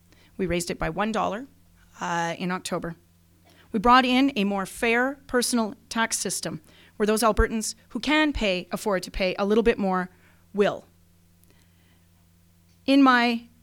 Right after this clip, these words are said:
portfolio, we struck our climate change review panel, tasked with helping us understand the work that Alberta needs to do to take leadership on climate change. That panel is, of course, uh, chaired by Doctor Andrew Leach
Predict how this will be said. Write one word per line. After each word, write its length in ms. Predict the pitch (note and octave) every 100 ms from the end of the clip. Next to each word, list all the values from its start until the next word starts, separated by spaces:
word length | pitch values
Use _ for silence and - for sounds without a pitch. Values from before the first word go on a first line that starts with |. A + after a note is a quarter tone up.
| -
portfolio, 480 | B3 A#3 C4+ D4 D4+
we 80 | C4+
struck 280 | - A3+
our 80 | A3
climate 300 | F#3+ A3 A3
change 260 | - A3 F#3+
review 240 | E3+ G#3+
panel, 380 | B3 C#4 C#4+ F#4 - -
tasked 260 | A3 G#3 -
with 100 | A3+
helping 240 | G#3+ A3
us 140 | G#3
understand 420 | G#3+ G3+ - G#3 G3+
the 40 |
work 180 | G3 F#3+
that 80 | G3
Alberta 720 | F#3 G3+ F#3+ - - G#3 G3+
needs 220 | G3 F3+
to 120 | -
do 220 | F3+ F#3 F#3
to 100 | -
take 200 | G3+ F#3+
leadership 340 | F#3 F#3 F#3
on 120 | D#3+
climate 320 | D#3+ F#3+ F#3 -
change. 360 | D#3 - - _ _ _ - _ _ _ _ _ -
That 180 | G3+ -
panel 260 | G#3 G3+
is, 100 | G3
of 60 | F#3+
course, 320 | - F#3+ -
uh, 180 | F#3+ F3+
chaired 300 | - G3+ F#3+
by 140 | F#3
Doctor 240 | F3 F3 F3
Andrew 240 | F3 E3+
Leach 420 | F3 C#4 - -